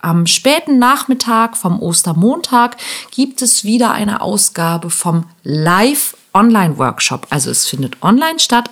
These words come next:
aber es wird live stattfinden. Das heißt, ich bin live mit dir und zwanzig, dreißig, vierzig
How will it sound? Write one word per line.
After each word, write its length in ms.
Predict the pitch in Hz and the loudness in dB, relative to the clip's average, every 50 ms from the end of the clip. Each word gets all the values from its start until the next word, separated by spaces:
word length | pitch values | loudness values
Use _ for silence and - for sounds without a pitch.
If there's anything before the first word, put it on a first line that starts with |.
| - _ | -4 _
aber 460 | - 147 156 185 208 226 240 262 262 - | 2 4 4 4 4 4 2 0 -2 -6
es 360 | - 147 151 - - - - | -6 -2 -2 -2 -2 -2 -2
wird 160 | 165 156 - - _ _ _ _ _ | -4 -6 -6 -10 _ _ _ _ _
live 440 | 147 147 151 156 160 170 175 175 | -4 0 0 2 2 2 2 0
stattfinden. 580 | - - - 156 156 - - - 135 131 - - | -2 -4 -4 -6 -8 -8 -6 -4 -4 -4 -4 -4
Das 160 | - - - | -6 -6 -6
heißt, 180 | - 131 - - - | -6 -10 -12 -12 -4
ich 340 | - - 285 339 339 - - - - - _ _ | -2 0 0 0 -2 -4 -8 -12 -18 -20 _ _
bin 320 | 208 208 214 226 220 - - - | 4 4 4 4 2 -2 -8 -10
live 420 | - 127 131 123 - - - - - _ | -4 -2 -2 -2 -2 -4 -8 -12 -12 _
mit 320 | - 170 220 262 254 - - _ _ _ | 0 2 2 2 0 -4 -12 _ _ _
dir 380 | 180 175 175 214 247 302 - 302 - - | 0 2 2 2 2 0 -4 -8 -12 -4
und 400 | - 196 240 294 403 466 - - - - - - - - - - - - - - - - - - - - _ | 0 2 2 2 2 -2 -6 -12 -16 -18 -14 -12 -10 -10 -10 -10 -12 -12 -14 -16 -16 -16 -16 -18 -20 -12 _
zwanzig, 320 | - 294 320 302 294 262 | -2 0 0 0 0 0
dreißig, 340 | - 220 208 190 202 190 - | 2 2 2 2 2 0 0
vierzig 380 | - 208 190 - - 175 - | 0 0 0 0 -2 -2 -4